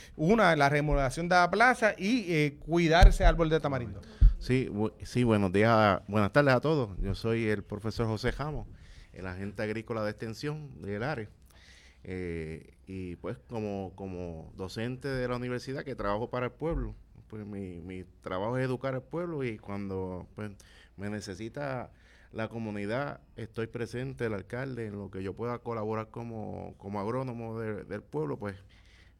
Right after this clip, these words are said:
Speaker 2: y dar asesoría, pues estoy en eso ahí. Y pues hace, en el mes de mayo me, me contactaron a la oficina para que fuera a, a ver el árbol y evaluarlo. Eh,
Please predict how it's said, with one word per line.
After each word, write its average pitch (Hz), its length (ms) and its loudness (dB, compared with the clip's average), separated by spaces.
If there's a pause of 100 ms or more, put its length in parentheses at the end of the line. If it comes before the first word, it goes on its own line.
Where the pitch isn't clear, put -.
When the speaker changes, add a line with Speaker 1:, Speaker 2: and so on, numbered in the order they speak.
(140)
Speaker 2:
y 107 140 -8
dar 107 160 -2
asesoría, 120 760 -8
pues 87 220 -12
estoy 104 260 -8
en 113 160 -8
eso 127 220 -8
ahí. 160 240 -8
Y 101 100 -12
pues 95 280 -10
hace, 104 220 -8 (380)
en 98 100 -8
el 95 60 -8
mes 101 160 -8
de 120 120 -8
mayo 127 260 -8
me, 104 300 -8 (360)
me 110 140 -8
contactaron 107 560 -6
a 120 60 -6
la 120 80 -4
oficina 120 540 -8 (600)
para 95 260 -4
que 87 160 -6
fuera 92 680 -6 (100)
a, 87 240 -8
a 82 60 -8
ver 98 180 -2
el 107 160 -2
árbol 117 340 -6 (140)
y 107 80 -10
evaluarlo. 117 600 -4 (960)
Eh, 92 480 -2